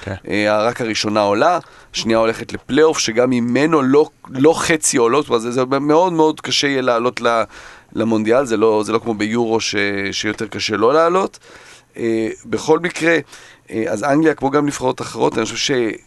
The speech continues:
Speaker 2: זה שילוב של אי אפשר לפספס, להפסיד משחקים פה, אבל גם, אה, להריץ הרכבים ושחקנים.
Speaker 1: כי בעצם יש להם,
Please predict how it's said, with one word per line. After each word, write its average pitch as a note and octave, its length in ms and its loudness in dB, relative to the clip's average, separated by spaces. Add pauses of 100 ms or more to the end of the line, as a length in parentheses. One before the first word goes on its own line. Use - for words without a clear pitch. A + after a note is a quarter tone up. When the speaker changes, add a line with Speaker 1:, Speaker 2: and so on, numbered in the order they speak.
(160)
Speaker 2:
זה A2+ 180 -6
שילוב C3 460 -2
של A2+ 200 -6
אי A#2+ 80 -6
אפשר C#3+ 160 -2
לפספס, A#2+ 340 -6 (180)
להפסיד B2+ 380 -4
משחקים C3 500 -4
פה, A#3 220 0 (320)
אבל G#2 160 -2
גם, A#2+ 300 2 (180)
אה, G#2 140 -4
להריץ G#2 380 -2
הרכבים G#2 480 -8
ושחקנים. F#2 500 -8 (320)
Speaker 1:
כי F#3 120 0
בעצם F3+ 240 4
יש E3+ 140 0
להם, D#3 140 4